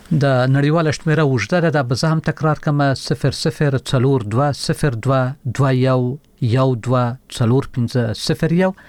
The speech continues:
هغه اوریدونکي چې په ایران او پاکستان کې دي، کولی شي چې د دې ټلیفون له لارې له موږ سره اړیکې ونیسي او د میل-، خپرونې له میلمنو پوښتنې وکړي. یو اوریدونکي ته مخه کوو چې په لاین کې راسره دی.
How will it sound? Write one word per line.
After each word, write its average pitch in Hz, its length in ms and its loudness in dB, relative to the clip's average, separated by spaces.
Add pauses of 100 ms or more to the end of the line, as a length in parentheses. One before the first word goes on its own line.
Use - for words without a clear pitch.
(420)
هغه 139 460 0
اوریدونکي 120 540 0
چې - 180 -6
په 135 160 0
ایران 127 280 2
او 117 60 0
پاکستان 127 520 -2
کې 170 120 -4
دي، 165 80 0
کولی 135 320 0
شي 135 140 0
چې - 120 -6
د 113 200 0
دې 127 160 2
ټلیفون 120 360 -2
له 110 60 0
لارې 113 300 2
له 110 80 0
موږ 113 160 0
سره 120 460 0
اړیکې 147 200 0
ونیسي 175 360 0
او 185 100 0
د 175 80 0 (200)
میل-، 123 260 0 (140)
خپرونې 110 380 0
له 107 100 2
میلمنو 107 480 2
پوښتنې 185 280 0
وکړي. 202 260 -2 (420)
یو 127 120 2
اوریدونکي 123 520 0
ته 131 120 -2
مخه 151 220 0
کوو 170 220 0
چې - 120 -2
په 156 220 -2
لاین 120 240 2
کې 113 160 -6
راسره - 280 -4
دی. 104 160 -2